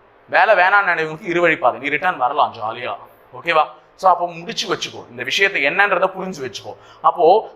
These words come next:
ஃபர்ஸ்ட்ல இருந்து உன்னுடைய ப்ரிப்பரேஷனை கொடுத்துட்டு இருக்க, இந்த முறை உனக்கு கிரேஸ் பீரியட் கடவுள் கொடுத்துருக்காரு. இவ்வளவு நாள் ஒரு டைமை கொடுத்து உன்னை கடவுள் படிக்க வச்சுட்டு இருக்காரு. படிப்பா படிப்பா நோட்டிஃபிகேஷன் வரும்பான்னு ஒரு நம்பிக்கையா பல பேர் மூலமா,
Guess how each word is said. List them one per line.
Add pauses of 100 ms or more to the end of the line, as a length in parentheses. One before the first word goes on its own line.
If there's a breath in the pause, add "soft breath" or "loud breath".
(100)
ஃபர்ஸ்ட்ல
இருந்து
உன்னுடைய
ப்ரிப்பரேஷனை
கொடுத்துட்டு
இருக்க,
இந்த
முறை
உனக்கு
கிரேஸ்
பீரியட்
கடவுள்
கொடுத்துருக்காரு.
இவ்வளவு
நாள்
ஒரு
டைமை
கொடுத்து
உன்னை
கடவுள்
படிக்க
வச்சுட்டு
இருக்காரு. (420 soft breath)
படிப்பா
படிப்பா
நோட்டிஃபிகேஷன்
வரும்பான்னு
ஒரு
நம்பிக்கையா
பல
பேர்
மூலமா,